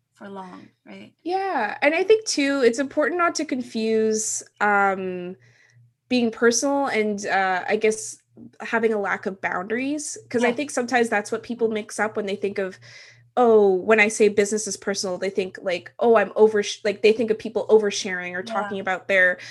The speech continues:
Speaker 2: ex-husband in a meeting <laughs> or something like that. Um, and it's like, yeah, not that kind of personal. I'm just talking about more, um, understanding, like, that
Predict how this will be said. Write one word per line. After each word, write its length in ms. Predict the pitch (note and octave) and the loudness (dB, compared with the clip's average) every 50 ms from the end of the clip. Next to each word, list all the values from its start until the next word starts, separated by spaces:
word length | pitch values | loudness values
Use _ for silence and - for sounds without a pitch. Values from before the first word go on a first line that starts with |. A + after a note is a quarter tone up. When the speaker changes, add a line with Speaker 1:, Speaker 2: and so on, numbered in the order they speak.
| - - - - - - | -18 -18 -18 -8 -2 0
Speaker 2:
ex-husband 680 | A3 A#3 - - - - A#3+ A3+ A3 G#3+ G#3 F#3+ F#3+ F#3+ | 0 0 -2 -6 -2 0 2 2 2 0 -2 -2 -2 -2
in 100 | F#3+ F#3+ | -4 -2
a 20 | |
meeting 520 | F#3+ G3+ A#3 C4 B3 A3 G#3+ G#3 G#3+ C4 - | 0 2 2 4 6 6 6 6 6 6 6
<laughs> 60 | D4+ | 6
or 40 | E4+ | 6
something 400 | - - C#4+ C#4+ - B3 A#3+ A#3+ | 6 6 2 4 4 4 4 4
like 180 | A3+ A3 A3 | 2 0 0
that. 300 | - A3 A3 G3+ G3 - - - - - - - - - - - | 0 2 4 4 4 2 -2 -12 -12 -12 -12 -12 -12 -6 2 4
Um, 640 | A3+ A3+ A3 G#3+ G#3+ G#3 G#3 G3+ G3+ G3+ G3 F#3+ - - | 6 8 8 10 8 8 8 6 2 0 -2 -6 -2 2
and 120 | - A3+ A#3 | 4 4 6
it's 180 | A3+ A3+ - | 4 2 2
like, 320 | C4 B3+ A#3+ A#3 - - _ - | 2 2 2 0 -2 -16 _ -4
yeah, 280 | B3+ C#4+ E4+ D#4 C4+ A3+ | 2 4 6 6 6 6
not 280 | A#3+ C#4+ D#4+ E4+ C4+ - | 4 4 4 4 6 4
that 200 | C#4 D4+ - - | 4 4 4 0
kind 220 | - C4+ A#3 G#3 | -2 -2 -2 -2
of 60 | G3 - | -4 -4
personal. 540 | - F#3+ F#3+ F#3+ - G#3 F#3+ F#3 F#3 F3 - | -4 -4 -4 -4 -6 -6 -4 -4 -4 -2 -2
I'm 140 | - A#3 A#3 | -2 -2 -2
just 180 | C4 C4 - | -2 -4 -4
talking 380 | - - A#3+ A#3+ A#3+ - A3+ A3 | -4 -2 -2 -2 -2 -2 -2 -2
about 340 | G#3+ G#3+ G3 G3 F#3 - G#3 | 0 0 0 0 0 -2 -4
more, 560 | G#3 G3 G3 G3 G3 F#3+ F#3+ F#3+ F#3 F#3+ - - - - _ _ _ _ - | -4 -2 -2 0 0 2 2 2 2 0 -4 -16 -20 -20 _ _ _ _ 0
um, 440 | G3+ G3+ G3 F#3+ F#3 F#3 F#3+ F#3+ E3+ - - | 2 2 4 4 2 0 0 -4 -6 -2 0
understanding, 960 | A3 A3+ G#3+ G#3+ A3 A3 - - G#3+ G#3+ G#3 G3+ G3+ G3 F#3+ F#3+ F#3+ F#3 - - _ _ _ - | 2 4 6 4 4 4 0 0 0 0 0 -2 -2 -4 -4 -4 -6 -8 -10 -14 _ _ _ -4
like, 340 | - G#3 G3+ F#3+ - - - _ _ - | -2 -2 -2 -2 -4 -12 -20 _ _ -2
that 240 | - G3 - - | -2 -2 -2 -2